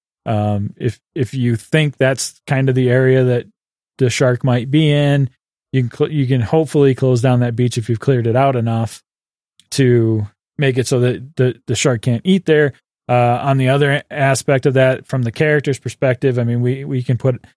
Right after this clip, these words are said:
barrels out and we can use our, our finders and stuff like that to try to see where you are and make it harder for the shark to kinda get around.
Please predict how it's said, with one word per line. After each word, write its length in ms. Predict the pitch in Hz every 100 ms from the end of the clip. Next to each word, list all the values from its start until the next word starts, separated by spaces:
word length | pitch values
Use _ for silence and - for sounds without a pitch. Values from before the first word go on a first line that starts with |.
| _ _ -
barrels 560 | 147 175 175 160 143
out 360 | 156 156 147 139
and 120 | 143
we 160 | 123 117
can 320 | 123 120 120 _
use 260 | 123 127 110
our, 160 | 107 104 -
our 300 | 123 104 101 _
finders 720 | 160 175 170 165 160 151 - - _ _ -
and 80 | 123
stuff 200 | 156 143
like 140 | 143
that 200 | 139 135
to 60 | 120
try 140 | 139
to 60 | 123
see 300 | - 131 127
where 180 | 127 123
you 160 | 123
are 240 | 123 135 135
and 160 | 131
make 200 | 131 131
it 60 | 139
harder 440 | 107 147 143 139
for 260 | 120 135 131
the 80 | 123
shark 280 | - 127 123
to 100 | 117
kinda 240 | 117 110
get 140 | 104 98
around. 540 | 104 160 170 165 -